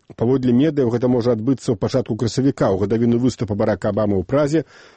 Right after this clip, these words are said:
падчас якога ён прапанаваў праграму рэзкага скарачэння ядзерных арсеналаў. Тэрмін мінулай дамовы скончыўся ў снежні летась. Міністэрства ўнутраных спраў Саудаўскай Арабіі паведаміла, што выкрыла групу Аль-Каіды колькасцю сто адзін чалавек.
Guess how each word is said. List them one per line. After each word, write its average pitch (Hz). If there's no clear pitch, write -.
падчас 147
якога 143
ён 135
прапанаваў 127
праграму 117
рэзкага 120
скарачэння 123
ядзерных 107
арсеналаў. 98
Тэрмін 135
мінулай 127
дамовы 135
скончыўся 123
ў 135
снежні 104
летась. 104
Міністэрства 139
ўнутраных 156
спраў 156
Саудаўскай 147
Арабіі 139
паведаміла, 135
што 120
выкрыла 131
групу 135
Аль-Каіды 139
колькасцю 131
сто 127
адзін 107
чалавек. 135